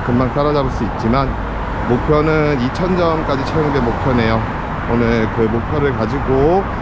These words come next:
한번 열심히 대리운전 해보려고 합니다. 어떤 분들을 모시게 될지 또 모시게 되면서 촬영 진행해 볼게요.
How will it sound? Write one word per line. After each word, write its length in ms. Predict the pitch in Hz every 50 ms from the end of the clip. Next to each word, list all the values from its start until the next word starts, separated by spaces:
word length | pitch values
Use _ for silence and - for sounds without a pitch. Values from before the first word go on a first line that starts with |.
| - - - - - -
한번 220 | - 135 135 127 117
열심히 500 | 117 120 117 - 131 123 127 127 127 120
대리운전 420 | - 120 110 110 107 110 110 110 110
해보려고 420 | 127 120 120 117 113 110 107 113
합니다. 320 | 110 110 113 101 95 104 98 - - - - - - - - - - - - - - - - - - -
어떤 260 | - 123 - 180 175 185
분들을 300 | 190 175 185 185 180 170
모시게 320 | 147 147 151 165 180 180
될지 720 | 165 165 160 - - - 151 151 156 160 160 156 151 143 - -
또 220 | 147 139 135 131
모시게 260 | 117 117 117 113 - 131
되면서 880 | 127 113 107 107 107 110 110 107 107 123 147 151 156 156 156 156 156 151
촬영 260 | - 156 147 139 135
진행해 340 | - - 123 120 120 131 123
볼게요. 500 | 127 120 - - 131 127 127 127 127